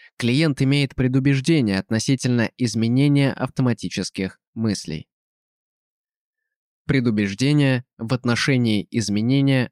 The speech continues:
автоматических мыслей. К предубеждениям клиентов о когнитивной реструктуризации их автоматических мыслей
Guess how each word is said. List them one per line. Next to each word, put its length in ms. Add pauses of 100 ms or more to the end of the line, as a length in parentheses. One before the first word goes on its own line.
автоматических 1000
мыслей. 500 (960)
К 120
предубеждениям 800
клиентов 800
о 240
когнитивной 800
реструктуризации 1160
их 240
автоматических 880
мыслей 520